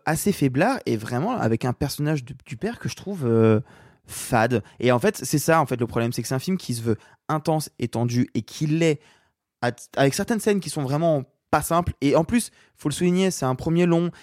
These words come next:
il y a des séquences de nuit avec une lum-, belle lumière. Enfin, c'est, c'est quand même du bel artisanat, mais le problème, c'est que moi, c'est une intrigue dont je me fous un peu.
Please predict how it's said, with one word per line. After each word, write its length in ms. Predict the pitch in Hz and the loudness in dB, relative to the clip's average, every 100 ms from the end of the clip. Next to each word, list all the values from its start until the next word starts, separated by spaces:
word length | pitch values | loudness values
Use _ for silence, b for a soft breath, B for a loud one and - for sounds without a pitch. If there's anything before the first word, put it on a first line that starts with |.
| B | B
il 40 | - | -6
y 20 | |
a 20 | |
des 100 | 107 | -2
séquences 300 | 101 123 143 | -2 0 0
de 80 | 143 | 2
nuit 280 | 160 160 170 | 2 4 2
avec 260 | 120 104 123 | 0 -2 -4
une 100 | 123 | -2
lum-, 160 | 131 | -2
belle 260 | 123 175 185 | -4 -2 0
lumière. 320 | 175 170 175 | 0 0 -2
Enfin, 140 | 160 131 | -2 -8
c'est, 120 | - | -8
c'est 140 | - | -6
quand 100 | 202 | -4
même 100 | 220 | -4
du 120 | 139 | -6
bel 240 | 127 170 175 | -4 -4 -4
artisanat, 480 | - - 143 208 277 | -6 -8 -6 -4 -2
mais 80 | |
le 80 | 123 | -4
problème, 240 | 117 - 247 | -4 -8 -10
c'est 100 | - | -8
que 160 | 107 - B B B B - | -8 -8 B B B B -6
moi, 100 | 123 | -4
c'est 100 | - | -2
une 80 | 101 | -6
intrigue 160 | 147 | -2
dont 80 | 131 | -4
je 100 | 107 | -2
me 80 | 98 | -4
fous 220 | - 127 | -6 -8
un 80 | 110 | -8
peu. 240 | - 98 | -10 -12